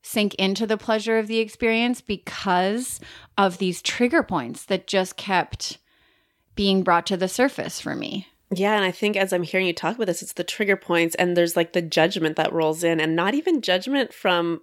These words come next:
Speaker 2: other people. Like, it's not like everybody else was judging you of not fitting in. It was, it was all from within yourself.
Speaker 1: <sighs> All from within myself. And this is so important to talk about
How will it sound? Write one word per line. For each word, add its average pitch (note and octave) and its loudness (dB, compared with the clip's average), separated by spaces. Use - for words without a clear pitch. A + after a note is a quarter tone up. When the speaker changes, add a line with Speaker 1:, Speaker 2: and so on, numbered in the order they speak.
Speaker 2:
other D#3+ 2
people. F#3+ 0
Like, A3 0
it's G#3+ -2
not G3+ 2
like G3 2
everybody E3+ 4
else D#3 2
was F#3 -4
judging F3+ 0
you D#3+ 2
of E3+ 0
not D#3+ 2
fitting E3 -2
in. D#3+ 0
It D3+ -2
was, D#3+ -4
it - -2
was E3 -4
all D#3+ 4
from D#3 -2
within C#3 -2
yourself. - -2
Speaker 1:
<sighs> - -4
All G#3 2
from G3+ 0
within G3 -2
myself. F#3 -2
And A3 2
this B3+ 0
is C#4 0
so C4 2
important G#3 0
to F#3 2
talk A#3+ -2
about E3+ 2